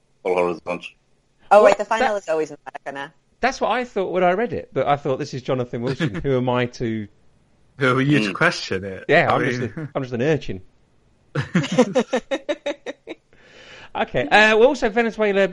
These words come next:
Speaker 3: um, they lost four one at home to Peru, didn't they?
Speaker 2: Uh, no, Paraguay, um, and Peru. So Peru played at home to
Speaker 3: Oh, no.
Speaker 2: Paraguay.
Speaker 3: Sorry, I read
Speaker 2: And,
Speaker 3: that.
Speaker 2: uh, Venezuela won, but Venezuela won five oh against Bolivia.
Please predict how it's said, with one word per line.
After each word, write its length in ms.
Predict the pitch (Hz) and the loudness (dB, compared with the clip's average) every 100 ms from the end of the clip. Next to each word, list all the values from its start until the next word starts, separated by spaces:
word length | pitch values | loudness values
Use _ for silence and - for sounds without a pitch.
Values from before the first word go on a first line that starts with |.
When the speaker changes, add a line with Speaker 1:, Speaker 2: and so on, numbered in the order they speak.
| - | 2
Speaker 3:
um, 600 | 170 165 165 165 160 - | 2 4 2 0 -6 -6
they 140 | 208 | -4
lost 200 | 294 269 - | -4 -6 -4
four 220 | 208 190 | -2 0
one 160 | 196 | 0
at 60 | 180 | -2
home 200 | 190 196 | -2 -4
to 120 | 196 | -6
Peru, 380 | - 196 202 320 | -6 -4 -4 -4
didn't 180 | 320 104 | -6 -10
they? 160 | 92 - _ _ _ _ _ _ _ _ - | -12 -12 _ _ _ _ _ _ _ _ 2
Speaker 2:
Uh, 280 | 214 214 202 | 6 8 6
no, 180 | 220 202 | 2 -2
Paraguay, 880 | - 214 226 240 208 196 202 262 - _ 190 | -2 -4 -4 -4 -4 -2 -4 -8 -14 _ 0
um, 540 | 196 175 170 170 175 _ _ _ _ _ _ _ _ _ _ _ _ _ | 2 0 -4 -10 -18 _ _ _ _ _ _ _ _ _ _ _ _ _
and 180 | 175 175 | -4 -2
Peru. 480 | 185 180 160 165 208 | -2 0 0 -2 -6
So 160 | - 160 | -2 -2
Peru 560 | - 190 190 190 185 180 | 0 -2 0 0 -2 -2
played 220 | 196 165 | 2 2
at 60 | 151 | 2
home 340 | 185 170 165 | -2 -2 -2
to 80 | 165 | -2
Speaker 3:
Oh, 60 | 185 | 2
no. 60 | |
Speaker 2:
Paraguay. 420 | 156 151 151 147 175 - | 6 6 6 4 2 -2
Speaker 3:
Sorry, 200 | 120 113 - | -4 -4 -6
I 60 | - | -4
read 100 | 110 | 4
Speaker 2:
And, 220 | 165 165 | 4 6
Speaker 3:
that. 380 | 165 160 156 156 | 6 8 6 2
Speaker 2:
uh, 20 | - | 2
Venezuela 560 | 180 180 196 196 196 | 2 4 6 8 8
won, 540 | 190 185 175 151 175 170 _ | 6 4 2 -4 -12 -14 _
but 120 | 190 196 | 0 2
Venezuela 440 | 269 262 254 220 | 2 2 2 4
won 220 | 196 190 | 4 0
five 340 | 180 185 180 151 | 2 6 6 4
oh 240 | 175 160 | 2 2
against 280 | 147 147 143 | -2 -6 -10
Bolivia. 440 | 156 151 131 127 | -8 -6 -4 -4